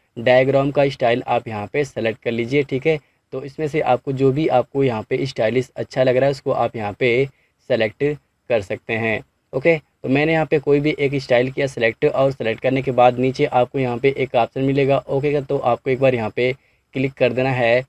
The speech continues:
ओके के ऊपर क्लिक करने के बाद आप यहाँ पे देख सकते हैं, जो आपका यहाँ पे चार्ट है, ये उसी स्टाइल गैलरी में कन्वर्ट हो जाएगा, आप यहाँ पे देख सकते हैं। ओके, तो ये था हमारा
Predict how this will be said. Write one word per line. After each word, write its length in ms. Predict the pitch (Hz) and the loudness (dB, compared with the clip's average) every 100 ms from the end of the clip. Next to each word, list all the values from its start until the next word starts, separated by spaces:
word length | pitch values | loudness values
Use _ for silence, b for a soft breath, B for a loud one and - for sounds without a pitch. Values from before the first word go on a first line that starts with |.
| - | -2
ओके 200 | 147 180 | 0 2
के 80 | 175 | 2
ऊपर 160 | 175 170 | 2 2
क्लिक 240 | 175 135 | 2 2
करने 220 | 139 143 | 4 2
के 120 | 143 127 | 4 6
बाद 260 | 120 123 | 6 4
आप 220 | - 123 135 | 2 0 0
यहाँ 180 | 117 | -4
पे 160 | 120 143 | 0 0
देख 240 | 117 120 135 | 4 2 2
सकते 160 | 135 | 0
हैं, 80 | 135 | 2
जो 140 | 135 | 2
आपका 360 | 135 117 113 131 | 2 0 0 2
यहाँ 220 | 127 110 - | 2 0 -6
पे 80 | |
चार्ट 380 | 123 120 110 113 | -4 2 2 2
है, 320 | 139 117 131 131 b - | 2 4 4 2 b -4
ये 380 | 131 135 131 143 - _ | 2 6 6 4 -2 _
उसी 440 | 156 160 170 165 170 | -4 -2 0 2 2
स्टाइल 400 | 147 - 123 127 139 | -2 2 4 4 2
गैलरी 360 | 147 151 151 | 0 2 2
में 320 | 120 117 135 135 _ - | 2 2 0 -4 _ 0
कन्वर्ट 460 | 131 120 123 131 | 2 2 0 -4
हो 200 | - 131 | -2 0
जाएगा, 320 | 117 113 120 | 4 4 2
आप 260 | 139 127 120 | 2 0 0
यहाँ 180 | 110 107 | -4 -2
पे 340 | 123 107 120 - - | 0 0 -2 -6 -6
देख 240 | 123 110 98 | 0 0 0
सकते 340 | - 98 - | -6 -6 -4
हैं। 280 | 110 110 101 - - | -2 -2 -4 -6 2
ओके, 260 | 143 190 185 | 4 6 4
तो 160 | 147 | 2
ये 140 | 143 160 | 2 2
था 120 | 160 | 2
हमारा 380 | 135 110 113 | 4 6 6